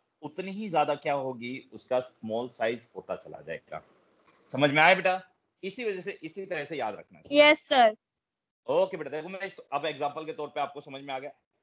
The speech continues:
Speaker 1: अब यही चीज हम बात करते हैं simple वे में कि बेटा जितने ज्यादा, ध्यान सुना, जितने ज्यादा number of protons होंगे over the number of, ये देखो actual में हम इन दोनों की बात करते हैं। आप देखिए ग्यारह चोरों को ग्यारह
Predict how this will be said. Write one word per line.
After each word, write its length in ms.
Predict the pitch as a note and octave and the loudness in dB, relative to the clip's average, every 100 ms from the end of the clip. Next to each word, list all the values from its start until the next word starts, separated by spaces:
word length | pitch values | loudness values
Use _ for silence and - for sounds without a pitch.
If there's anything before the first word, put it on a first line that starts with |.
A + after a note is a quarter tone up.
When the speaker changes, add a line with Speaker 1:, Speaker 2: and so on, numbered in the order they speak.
| G3+ A3 | -2 -2
Speaker 1:
अब 100 | A3 | -2
यही 220 | G3 F#3 | -6 -6
चीज 200 | F#3 F#3 | -8 -10
हम 140 | F3 | -10
बात 260 | D#3 C3+ C#3 | -6 -6 -4
करते 200 | D3+ C#3+ | -8 -8
हैं 40 | D3+ | -10
simple 320 | D3+ B2+ D3 | -10 -10 -8
वे 120 | C#3+ | -8
में 140 | D3 D3+ _ _ | -8 -16 _ _
कि 80 | - | -4
बेटा 200 | F3 F#3+ | 0 2
जितने 520 | F3 D3+ - F#3 A3+ | 0 -4 -12 -8 -8
ज्यादा, 280 | G#3+ F3+ E3+ | -2 -2 -2
ध्यान 220 | E3 D3 | -4 -8
सुना, 220 | D3+ D3+ D3+ | -10 -12 -12
जितने 380 | B2 C3+ F3 | -12 -14 -6
ज्यादा 280 | F#3 E3+ E3+ | -2 0 -2
number 460 | D3 D3 - _ E3 E3 _ _ F3+ | -6 -12 -12 _ -6 -6 _ _ -8
of 60 | F3+ D3+ | -4 -4
protons 380 | C#3+ F3 F#3 | 0 -2 -2
होंगे 320 | F#3+ E3 G#2 - _ - | -6 -6 -8 -10 _ 0
over 200 | F3+ A#3 A#3+ | 4 6 4
the 120 | A3+ | 0
number 220 | G#3 G#3+ | -2 -6
of, 60 | G#3 - | -6 -8
ये 60 | D3+ | -8
देखो 260 | D#3+ - _ _ - | -8 -10 _ _ -12
actual 280 | B2+ - F#3 | -12 -6 -8
में 100 | F#3+ | -6
हम 160 | F3+ | -10
इन 140 | F3+ C#3 | -10 -8
दोनों 180 | C3 A#2 | -6 -6
की 100 | A#2+ | -6
बात 200 | A#2 - | -6 -6
करते 180 | A2 A#2 | -12 -12
हैं। 140 | A#2 _ _ _ _ _ _ _ _ _ _ _ _ _ _ _ _ _ _ | -14 _ _ _ _ _ _ _ _ _ _ _ _ _ _ _ _ _ _
आप 100 | D3+ | 4
देखिए 260 | D#3 D#3+ D#3+ | 4 0 -4
ग्यारह 400 | B2+ C#3+ F3 G#3+ | -2 0 2 0
चोरों 300 | G#3+ F#3+ E3 | -4 -8 -8
को 180 | E3 F3 | -8 -14
ग्यारह 540 | C#3 C#3+ E3 G3+ G#3 | -8 -6 -2 -2 -4